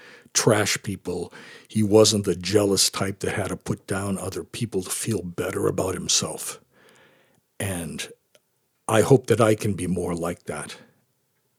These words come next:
You know, I hope that I can, can carry on a little bit of how Tim was to the world. And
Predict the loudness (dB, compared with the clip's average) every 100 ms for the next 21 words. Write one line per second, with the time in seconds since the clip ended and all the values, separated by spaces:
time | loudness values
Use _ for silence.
0 | _ _ _ _ _ _ _ _ _ _
1 | _ _ _ -10 -8 -8 -4 2 6 4
2 | 4 2 2 -2 -4 -8 -14 _ -20 -20
3 | -20 _ 0 0 -2 -12 -10 0 4 6
4 | 4 0 -8 -20 _ 4 6 4 -2 -4
5 | 0 2 2 2 0 0 -4 -6 -8 -8
6 | -8 -8 -14 _ -20 -20 -20 _ -2 4
7 | 6 4 -2 -10 _ _ _ _ _ _
8 | _ 4 4 4 0 -2 -4 -6 -8 -12
9 | -18 -20 _ _ _ _ _ _ _ _
10 | _ _ 0 2 0